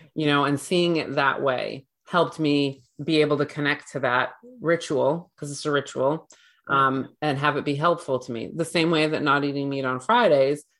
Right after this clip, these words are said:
Speaker 1: you know, at first I was like, "This is so stupid." <laughs> And, you know, like, I should be able to do whatever I want, who, you know, but going into a connection of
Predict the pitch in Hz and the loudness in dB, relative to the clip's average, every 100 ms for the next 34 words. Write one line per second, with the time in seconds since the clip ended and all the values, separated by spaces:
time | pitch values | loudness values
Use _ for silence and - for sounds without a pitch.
0 | _ - 151 143 143 147 - - 175 170 | _ -4 -2 0 0 -2 -4 2 2 2
1 | 151 147 147 180 180 - 233 214 - _ | 0 0 -2 -4 -6 -2 0 0 -4 _
2 | - 202 202 160 127 - _ - 208 269 | 0 0 4 2 2 -6 _ 0 4 6
3 | 254 240 247 - 240 202 - - - - | 6 4 2 4 6 6 2 -14 -20 -2
4 | 208 226 208 240 208 196 165 214 190 196 | 0 2 4 4 4 0 -2 0 0 0
5 | 180 170 170 180 175 147 - 139 170 - | 0 -2 -2 -4 -2 -4 -6 -12 -14 -16
6 | - _ - 202 165 175 - - - - | -18 _ -4 2 4 2 0 -10 -20 -20
7 | _ _ - - 160 190 185 175 180 165 | _ _ -20 -16 -2 0 2 2 0 -2
8 | 160 165 160 - 160 156 170 - - 143 | -2 -2 -2 -4 -6 -4 -4 -6 -4 -4
9 | 101 - - 147 139 131 | -4 -6 0 4 4 2